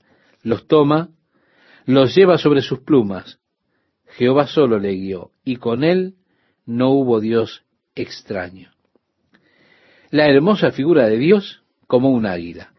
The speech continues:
como el águila que excita su nidada.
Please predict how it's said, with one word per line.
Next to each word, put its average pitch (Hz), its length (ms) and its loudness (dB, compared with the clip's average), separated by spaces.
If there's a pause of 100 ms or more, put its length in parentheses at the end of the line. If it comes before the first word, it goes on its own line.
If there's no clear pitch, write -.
(640)
como 127 240 0
el 131 80 2
águila 147 360 2
que 107 240 -2
excita 127 420 -2
su 139 120 -4
nidada. 131 500 0